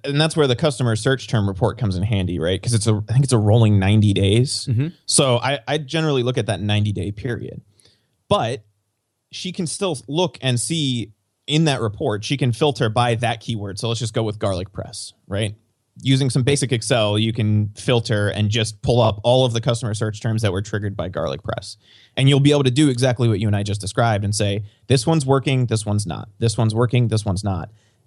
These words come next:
Speaker 1: If they're all not working, that's when you would go in and pause that broad match keyword. Chances are there's gonna be at least one golden one in there. You can move that to a phrase and then pause, you know, then pause it. But you, you still wanna filter down and look. Does that make sense?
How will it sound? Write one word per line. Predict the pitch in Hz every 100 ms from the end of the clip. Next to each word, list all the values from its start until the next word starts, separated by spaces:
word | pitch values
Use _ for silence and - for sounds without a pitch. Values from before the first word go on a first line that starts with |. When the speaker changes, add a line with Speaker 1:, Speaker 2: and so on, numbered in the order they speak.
| _ -
Speaker 1:
If | 151 104 -
they're | 143 -
all | 135 165
not | 139 143
working, | 117 135 190 202 202 - _ _ _
that's | 120 135 151 -
when | 143 131
you | 127
would | 120
go | 117
in | 110
and | 104 98
pause | - 104 104 98
that | 101 -
broad | 95 92
match | 87 -
keyword. | - - 50 - _ _ -
Chances | - 160 156 131
are | 123
there's | 113 107
gonna | 120 110
be | 110
at | 95
least | 110 113
one | 107 107 101
golden | 92 87 110
one | 110
in | 104 123
there. | 135 143 - _ -
You | 117 117
can | -
move | 117 117
that | 113 110
to | 110
a | 104
phrase | 107 98 95 101 104
and | 107
then | 98 95
pause, | - 67 101 - - _ _ _
you | -
know, | - - _ -
then | 104
pause | 98 76 64
it. | - - _ -
But | 127
you, | 120 120
you | 139 123
still | - 143
wanna | 117
filter | 101 123 113 104
down | 107 104
and | 98 95
look. | 98 76 - - _
Does | - 110
that | 107
make | 110
sense? | 120 113 -